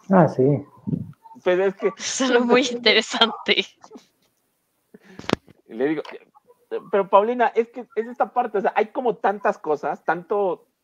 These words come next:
Speaker 2: tanto que estás creando ahorita, y de repente creo que no se lo están tomando con la justa velocidad. Es, es una parte ahí como,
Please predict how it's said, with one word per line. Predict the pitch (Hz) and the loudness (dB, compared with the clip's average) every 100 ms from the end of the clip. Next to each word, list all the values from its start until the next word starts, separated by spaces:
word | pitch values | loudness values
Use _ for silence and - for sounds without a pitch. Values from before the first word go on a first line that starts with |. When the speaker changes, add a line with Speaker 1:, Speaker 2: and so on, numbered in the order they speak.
| _ | _
Speaker 2:
tanto | 175 185 226 | -2 -2 -4
que | 170 | -6
estás | - 180 - | -4 -4 -2
creando | 180 143 143 151 | 0 0 0 -2
ahorita, | 120 110 98 110 104 - _ _ _ _ _ _ | -2 -2 -8 -8 -8 -12 _ _ _ _ _ _
y | 135 | -2
de | 139 | 0
repente | 143 156 175 208 | 0 -2 -6 -4
creo | 202 190 | -4 -8
que | 202 - _ _ _ _ _ - | -10 -20 _ _ _ _ _ -20
no | 156 135 160 | -14 -6 -4
se | - 226 | -2 -2
lo | 175 | -4
están | 147 165 180 | -6 -6 -6
tomando | 202 156 156 156 - | -6 -4 -4 -6 -8
con | 135 117 | -8 -2
la | 110 | -4
justa | - 151 - 151 | -4 -12 -6 -6
velocidad. | 127 98 - 101 120 139 _ _ _ _ _ _ _ _ - - - - - - 855 _ 1077 1047 1077 - 1017 1017 | -4 -6 -10 -4 -2 -4 _ _ _ _ _ _ _ _ -20 -20 -20 -20 -20 -20 -20 _ -20 -20 -20 -20 -12 -8
Es, | 180 - | -8 -4
es | 185 | 0
una | 214 208 | 0 2
parte | 196 185 185 | 2 2 0
ahí | 180 | -2
como, | 208 156 | -4 -4